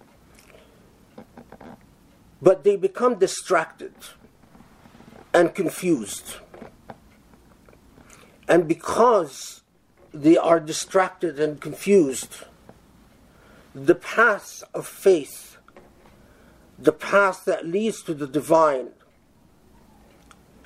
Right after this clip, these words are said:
can often be confused with the path, with the righteous path. In other words, you start out on that path, but you deviate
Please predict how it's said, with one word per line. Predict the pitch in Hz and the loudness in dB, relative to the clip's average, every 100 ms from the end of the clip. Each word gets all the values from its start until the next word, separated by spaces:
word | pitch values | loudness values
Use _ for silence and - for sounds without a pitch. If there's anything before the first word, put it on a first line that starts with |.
| _ | _
can | - - | 0 0
often | - 190 196 - 170 | -2 -2 -2 -4 -8
be | 143 165 180 175 160 - _ _ _ _ _ _ _ _ | -8 -6 -4 -4 -6 -12 _ _ _ _ _ _ _ _
confused | - 165 - - 185 208 202 170 - - - _ _ _ _ _ _ _ _ _ _ | 0 0 0 -2 2 6 6 4 -4 -20 -20 _ _ _ _ _ _ _ _ _ _
with | 147 151 - | 2 2 2
the | 165 | -4
path, | - - 196 175 156 - - - _ _ _ _ _ _ _ - | -4 -2 0 0 -4 -10 -20 -20 _ _ _ _ _ _ _ 0
with | 156 - | 2 2
the | 156 | 2
righteous | 185 190 - 139 - | 2 0 -4 -10 -6
path. | 151 135 - - - - _ - - - - | -4 -4 -4 -12 -20 -20 _ -20 -20 -20 -2
In | 143 170 | 2 4
other | 165 196 185 | 4 6 4
words, | 185 175 170 147 - - _ _ | 4 2 0 -4 -16 -20 _ _
you | 147 160 | 0 0
start | - - 190 190 180 - | 0 2 2 2 -2 -2
out | 202 160 - - - _ | 0 0 -4 -16 -20 _
on | 151 151 | -2 2
that | 147 - - | 2 0 0
path, | 170 127 95 - - _ _ _ _ _ _ _ _ _ | 0 0 -6 -18 -20 _ _ _ _ _ _ _ _ _
but | 139 175 - | 4 4 2
you | 160 165 | -6 -10
deviate | 131 202 165 156 120 - - | -4 -4 -2 -4 -4 -8 -16